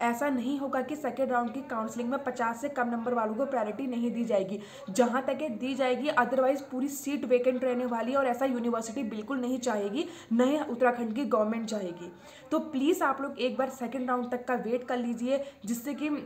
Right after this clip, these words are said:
पूरी clarity हो जाए कि seat मिलेगी। Otherwise private college में बहुत सारी seats खाली हैं,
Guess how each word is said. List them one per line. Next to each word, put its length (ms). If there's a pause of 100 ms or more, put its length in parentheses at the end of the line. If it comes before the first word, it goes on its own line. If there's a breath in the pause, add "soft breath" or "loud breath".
(800)
पूरी 220
clarity 800
हो 160
जाए 160
कि 120
seat 280
मिलेगी। 300
Otherwise 340
private 400
college 220
में 160
बहुत 200
सारी 220
seats 380
खाली 360
हैं, 180